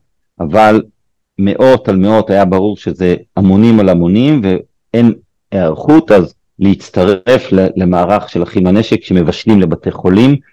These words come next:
אז זה היה ביום שבת וראשון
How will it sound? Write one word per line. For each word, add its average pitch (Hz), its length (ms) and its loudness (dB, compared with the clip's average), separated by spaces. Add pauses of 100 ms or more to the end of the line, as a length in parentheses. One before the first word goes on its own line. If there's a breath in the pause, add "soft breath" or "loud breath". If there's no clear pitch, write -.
(380 soft breath)
אז 85 120 -4
זה 127 120 4
היה 107 260 6
ביום 104 320 2 (680)
שבת 92 560 -2
וראשון 87 500 0